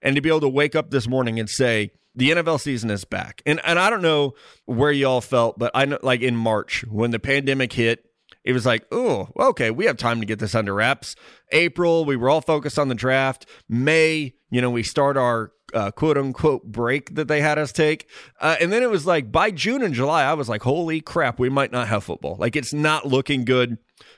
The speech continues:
But the N F L really deserves a, a gigantic amount of applause and credit for how they've handled this.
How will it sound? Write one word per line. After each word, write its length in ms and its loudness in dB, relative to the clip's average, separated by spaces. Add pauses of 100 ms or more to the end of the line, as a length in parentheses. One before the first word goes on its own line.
(100)
But 180 4
the 140 -2
N 100 2
F 200 0
L 360 2 (220)
really 340 2
deserves 720 0 (100)
a, 280 -2
a 120 2
gigantic 720 0
amount 340 -2
of 320 0
applause 560 -2
and 160 -8
credit 400 0
for 120 -4
how 140 0
they've 180 -4
handled 380 -2
this. 280 -2